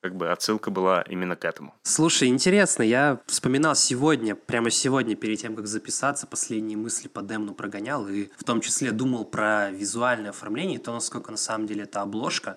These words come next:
Speaker 2: именно у Демна, насколько она, да, тут я начинаю понимать твоё сравнение, насколько оно интересное, потому что обложка у Демна, она очень интересная, она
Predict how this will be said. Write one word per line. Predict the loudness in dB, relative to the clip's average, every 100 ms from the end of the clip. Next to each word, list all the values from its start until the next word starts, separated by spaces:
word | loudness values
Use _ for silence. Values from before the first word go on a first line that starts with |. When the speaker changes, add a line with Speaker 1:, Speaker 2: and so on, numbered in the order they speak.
| -6
Speaker 2:
именно | -2 0 0
у | 0
Демна, | 2 0 2
насколько | -2 -2 0 0
она, | 2 4 4 2 0
да, | 4 4 4 -2 -10 _
тут | -2 -2 0
я | 0 2
начинаю | 0 2 2
понимать | 2 2 2 2
твоё | 0
сравнение, | -2 -2 -2 0 0
насколько | 0 -2 -4 -6
оно | -4
интересное, | -2 0 0 2 0 -4
потому | -12 -12 -10
что | -8 -6
обложка | -4 -4 -2
у | -2
Демна, | -2 -2
она | -4 -4
очень | -4 -4 -6
интересная, | -6 -4 0 0 0 -2
она | -2 -2